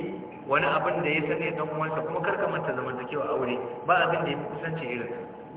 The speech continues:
Dole dan uwanka zai san sirrin. To, kada ya zamo, ba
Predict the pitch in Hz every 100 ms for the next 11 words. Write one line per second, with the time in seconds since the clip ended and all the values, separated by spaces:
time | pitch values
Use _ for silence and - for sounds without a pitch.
0 | - - - - 220 - - - 165 156
1 | - 151 - - - 127 107 - - 147
2 | 117 107 98 92 - - - - - -
3 | - - - - 135 143 208 202 165 170
4 | 175 - - - - - - 131